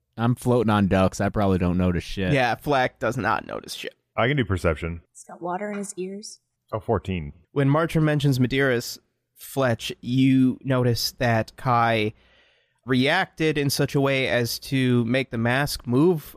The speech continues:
Speaker 2: uh, up a little bit, as if there was a kind of surprise or some, or shock.
Speaker 4: <laughs> The mask is glued to his eyebrows. <laughs>
Speaker 2: <laughs> And he says, "How do you know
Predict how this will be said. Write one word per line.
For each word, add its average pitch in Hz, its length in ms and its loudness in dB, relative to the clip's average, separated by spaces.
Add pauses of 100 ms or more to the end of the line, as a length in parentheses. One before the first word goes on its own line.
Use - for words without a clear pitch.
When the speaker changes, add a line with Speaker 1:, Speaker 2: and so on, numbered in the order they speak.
Speaker 2:
uh, 151 380 2
up 139 220 -2
a 180 40 -2
little 190 200 2
bit, 196 160 0
as 139 180 0
if 135 180 -2
there 127 140 0
was 120 200 0
a 110 300 0
kind 123 200 -6
of 117 60 -2
surprise 117 600 -2
or 110 100 -2
some, 110 280 -4
or 110 180 0
shock. 117 500 -2 (160)
Speaker 4:
<laughs> - 140 0 (160)
The 320 120 0
mask 269 360 0
is 240 140 -2
glued 226 320 -2
to 226 100 -2
his 190 140 -2
eyebrows. 208 680 -2
<laughs> - 0 -
Speaker 2:
<laughs> - 0 -
And 139 1400 0
he 107 60 0
says, 117 220 -10
"How 156 200 2
do 185 100 0
you 180 80 2
know 160 420 2